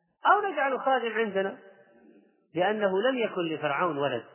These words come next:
شوف، الله عز وجل يريد أن المرأة تتعلق بالولد، ما عندها أولاد، الله ما كتب لها أولاد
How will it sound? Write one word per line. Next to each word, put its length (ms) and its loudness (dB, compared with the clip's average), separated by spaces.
شوف، 180 -14
الله 200 -2
عز 280 -2
وجل 320 -10
يريد 280 -12
أن 320 -12
المرأة 600 -4
تتعلق 580 -2
بالولد، 380 -2
ما 220 2
عندها 420 -2
أولاد، 260 -10
الله 220 4
ما 100 4
كتب 320 -4
لها 260 -2
أولاد 500 -4